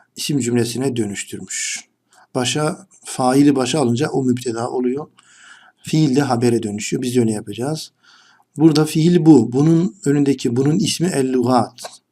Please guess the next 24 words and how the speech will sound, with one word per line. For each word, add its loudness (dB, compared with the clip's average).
Bunun 2
faili 2
olmaz 4
leysenin. -6
Çünkü -6
bu -2
nakıs -6
fiil. -12
Ne 2
yapacağız? 0
İsmini 0
başa 0
alırsak, -4
el 4
lugatü 2
diye -4
başa -8
alırsak, -8
el -2
amiyetu, -2
avamca -2
diller, -6
leyset 0
olacak. -4